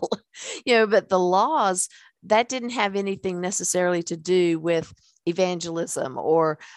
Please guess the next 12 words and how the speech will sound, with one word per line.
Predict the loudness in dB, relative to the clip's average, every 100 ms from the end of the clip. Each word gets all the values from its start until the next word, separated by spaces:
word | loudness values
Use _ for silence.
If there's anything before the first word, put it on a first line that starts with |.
| -8
or, | -2 0 -2 -6
you | -4 -2
know, | -4 -10 _ -4
feeding | -2 -2 -4
the | -6
poor, | -8 -4 0 4 4 4 0 -8 -10
you | -2 -2
know, |
taking | -2 -2 -2 -2
care | -4 0
of | -2 0
widows, | 0 2 2 0